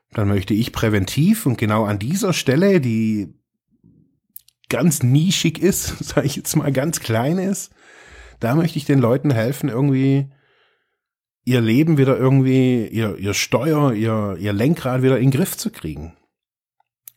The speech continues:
Und nicht zu sagen, „Ja, kündigt den Job und dann ist alles toll.“ Das ist ja, pff, das ist so eine Binsenweisheit. Das <laughs> funktioniert ja nicht.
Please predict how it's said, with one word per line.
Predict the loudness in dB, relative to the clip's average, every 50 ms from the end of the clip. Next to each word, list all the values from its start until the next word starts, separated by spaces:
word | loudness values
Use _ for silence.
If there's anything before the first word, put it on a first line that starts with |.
| _ _ _ _ _ _
Und | 4 4
nicht | 6 4 4 2
zu | 2
sagen, | 2 4 4 2 2 2
„Ja, | 2 0 0 0 0 -2
kündigt | -2 -2 -2 0 0 0 -2
den | -2 -2 2
Job | 2 2 2 2 2
und | 2 2
dann | 2 2 2
ist | 2 0
alles | -2 -4 -4 -4 -4
toll.“ | -2 -2 -2 0 -2 -2
Das | -4 -6 -8
ist | -8 -6 -4
ja, | -2 -2 0 -2 -2 -4 -8 -10 -20 -20 -20 -20 -20 _ _ _ _ _ _ _ _ _ _ -14
pff, | -12 -12 -10 -10 -6 -2
das | -2 0
ist | 0 0 2
so | 4
eine | 4 4
Binsenweisheit. | 4 4 4 2 2 0 0 0 0 0 -2 -2 -4 -4 -6 -6 -6 -6
Das | -6 -6 -6 -6 -8 -8
<laughs> |
funktioniert | -6 -4 -2 -2 0 0 2 2 2 2 4 2 0 0 -2 -6
ja | -6 -6
nicht. | -6 -8 -12 -12 -16